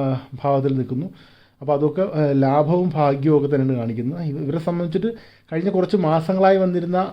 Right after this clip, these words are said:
ആശങ്കകളും ഭയവും ഒക്കെ പാടെ മാറുന്നതാണ് നവംബർ മാസം അവസാനത്തോടെ അനുഭവത്തിൽ വരുന്നത്. പിന്നീട് അത് അങ്ങനെ, പിന്നീട് ആ അനുഭവം ഒരിക്കലും ഉണ്ട-, അങ്ങനെ ആശങ്ക എന്നൊരു അവസ്ഥയിലേക്കും ഇവരിനി പോകുന്നില്ല.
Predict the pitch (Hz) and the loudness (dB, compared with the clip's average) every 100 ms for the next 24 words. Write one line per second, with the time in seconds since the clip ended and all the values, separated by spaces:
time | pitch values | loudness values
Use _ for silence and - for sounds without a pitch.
0 | - - 160 143 135 147 165 - 185 185 | -10 -16 -12 -6 -2 0 -2 -2 0 2
1 | 185 190 190 - 143 147 165 175 175 - | 2 2 -2 -2 0 2 0 -2 -6 -16
2 | _ _ 147 147 - 190 208 - - _ | _ _ -10 -10 -8 -8 -8 -10 -18 _
3 | _ _ - 143 160 175 185 156 151 160 | _ _ -6 -2 2 2 4 4 4 4
4 | 170 160 147 185 - - - _ 135 135 | 2 2 2 -2 -6 -20 -20 _ -2 0
5 | 147 147 151 147 139 131 127 139 135 135 | 2 2 4 2 4 2 2 2 2 2
6 | 135 135 117 107 123 120 117 110 143 190 | 4 2 0 -2 -4 -4 -2 -2 -2 0
7 | 185 190 185 233 - - _ 147 160 185 | 2 4 4 2 -4 -20 _ -6 0 0
8 | 180 180 196 214 196 170 160 165 165 143 | 0 0 4 6 6 4 2 0 0 0
9 | 151 143 147 165 160 151 165 202 208 196 | 0 0 0 0 2 2 2 4 4 4
10 | 196 170 147 - 160 160 151 170 185 185 | 6 4 2 0 0 0 -2 -4 -8 -12
11 | - _ _ 143 156 160 160 139 139 107 | -18 _ _ -4 -2 -2 2 4 4 2